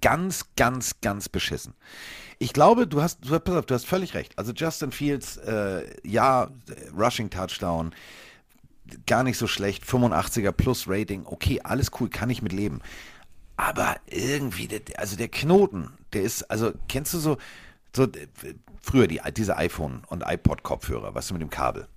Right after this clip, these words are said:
Die hattest du irgendwo in der Tasche und dann war da so ein Knoten dran, dass du im Flieger verzweifelt bist, weil du da irgendwie eine halbe Stunde gepoolt hast. Und so wirkt die Offense für mich. Da ist nicht ein Knoten drin, das ist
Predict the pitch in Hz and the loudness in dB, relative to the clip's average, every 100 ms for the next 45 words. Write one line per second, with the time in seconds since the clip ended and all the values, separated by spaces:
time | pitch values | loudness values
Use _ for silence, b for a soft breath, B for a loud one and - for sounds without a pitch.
0 | - - _ 82 76 92 92 - 78 67 | -20 -20 _ -6 -4 -4 -6 -6 -4 -6
1 | 65 123 - 151 95 92 87 107 165 - | -4 -2 0 0 0 2 2 2 0 0
2 | 147 139 131 120 113 - 82 98 92 131 | 0 0 -2 0 0 -2 -4 -6 -6 -4
3 | 165 131 143 127 123 110 - 117 131 135 | 2 2 2 -2 -4 -4 0 0 0 -4
4 | 120 - 107 101 101 85 76 98 82 87 | -4 -2 0 0 0 -2 -4 -4 -2 0
5 | 110 - 95 90 85 - 67 - - - | 0 -2 -2 -2 2 2 0 -6 -14 -20
6 | _ B B B B B B - 127 92 | _ B B B B B B -2 -2 6
7 | 143 208 135 170 - 113 131 123 71 - | 8 8 6 2 2 -4 -4 -6 -8 -10
8 | 62 55 - - _ - 95 156 - 147 | -14 -14 -20 -20 _ -6 -2 -2 -2 -2
9 | 131 - 120 170 - 190 190 165 156 160 | -4 -4 -4 -4 0 4 4 4 0 0
10 | 139 131 147 | -2 -4 -6